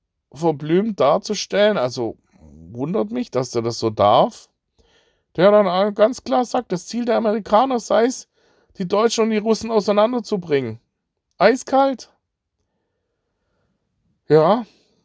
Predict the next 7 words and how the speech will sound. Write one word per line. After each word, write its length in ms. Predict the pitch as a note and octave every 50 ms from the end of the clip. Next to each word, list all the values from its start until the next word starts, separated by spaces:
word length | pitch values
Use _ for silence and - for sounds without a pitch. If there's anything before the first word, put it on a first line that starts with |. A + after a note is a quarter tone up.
| _ _ _ _ _ _ _ _ _ _ _ _ _ _ _ _ _ _ _ _ - -
Natürlich, 600 | C3+ D3 - - F#3+ G#3 A3 G#3 F#3 D3 - C#3
welche 260 | E3+ F3 F3 F3 F#3
sind 240 | F3 - F#3 F3+ F3
noch 180 | F#3 G#3 G3+
die 160 | - - F#3 E3+
Player 580 | - - E3 D#3+ F3+ F#3 F#3 F3 D#3 C#3+ - - _
zurzeit? 800 | - - D#3 D3+ - - E3 D3+ D3+ D#3 D3 C#3 - - - _